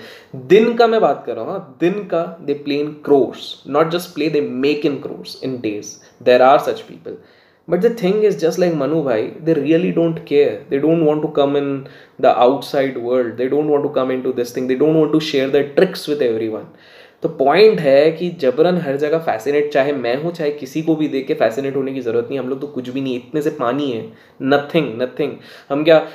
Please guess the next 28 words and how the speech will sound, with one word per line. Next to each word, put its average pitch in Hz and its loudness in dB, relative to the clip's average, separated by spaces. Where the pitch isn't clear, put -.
दिन 151 0
के 160 4
आठ 143 4
दस 156 0
लाख 151 0
बना 147 -2
के 151 -4
हम 147 -2
अपने 143 -6
आप 143 -6
को 151 -4
तोप 147 2
समझेंगे, 139 -4
तो 143 -2
वो 143 -2
बेवकूफ़ी 135 -2
है, 110 0
boss। 135 2
There 123 4
are 139 4
people 131 -6
who 127 -6
make 127 -4
mint, 180 2
mint, 156 0
crores, 156 2
crores, 143 -2
crores। 113 -10